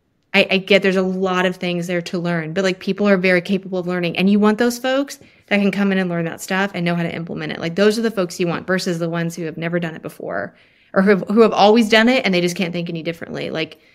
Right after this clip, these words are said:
you need all the above, but, um, you should hire for potential. Um, experience does matter, but like you said, Emily or Lizzie, it's not, you know, one or the other, but, like,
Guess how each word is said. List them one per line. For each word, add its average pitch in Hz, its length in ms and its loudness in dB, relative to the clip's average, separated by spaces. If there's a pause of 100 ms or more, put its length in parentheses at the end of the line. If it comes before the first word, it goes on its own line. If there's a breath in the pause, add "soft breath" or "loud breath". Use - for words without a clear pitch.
(280 soft breath)
you 185 100 0
need 185 140 2
all 175 140 -2
the 165 140 0
above, - 460 -8
but, 156 360 -10 (760)
um, 160 520 -2 (360)
you 190 80 -4
should 262 220 0
hire 185 280 0
for 170 140 -8
potential. 196 800 -8 (540)
Um, 170 600 -4 (220)
experience 226 420 0
does 180 200 -2
matter, 175 500 -4
but 156 360 -6
like 170 160 -6
you 202 80 0
said, 180 180 -8
Emily 156 420 -4
or 151 220 -6 (240)
Lizzie, 170 260 -2
it's 170 160 -4
not, 175 320 -4 (240)
you 180 80 -6
know, 165 140 -4
one 170 180 -4
or 175 60 0
the 160 160 -4
other, 165 320 -6
but, 160 280 -6
like, 156 460 -10